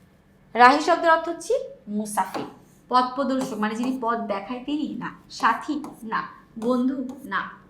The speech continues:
উত্তর হবে দুই নাম্বার। আচ্ছা, আমরা পরবর্তী প্রশ্নটা চলে যাই, সেটা হচ্ছে আলামিন কথাটির অর্থ কি? প্রতিনিধি, সত্যবাদী, শেষ পয়গম্বর, বিশ্বাসী। আলামিন শব্দের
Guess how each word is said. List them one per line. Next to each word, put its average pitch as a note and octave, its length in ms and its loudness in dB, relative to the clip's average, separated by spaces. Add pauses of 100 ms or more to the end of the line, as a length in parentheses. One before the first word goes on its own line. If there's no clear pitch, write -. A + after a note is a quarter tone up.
(120)
উত্তর A#3 240 -6
হবে D#4 140 -4 (400)
দুই - 220 -6
নাম্বার। - 260 -12 (480)
আচ্ছা, - 180 2 (180)
আমরা B3 220 2
পরবর্তী A#3 460 8
প্রশ্নটা C4+ 420 -2
চলে C4 200 2
যাই, D4 160 2
সেটা A#3+ 160 -4
হচ্ছে A#3 160 -8 (680)
আলামিন C#4+ 460 6 (140)
কথাটির G#3+ 460 0
অর্থ - 160 -10 (140)
কি? - 80 -16 (360)
প্রতিনিধি, B3 560 -6 (420)
সত্যবাদী, C4+ 600 -2 (320)
শেষ D#4 180 0 (120)
পয়গম্বর, G#3 540 2 (300)
বিশ্বাসী। G3 420 -6 (460)
আলামিন A#3 320 6 (100)
শব্দের B3+ 260 -2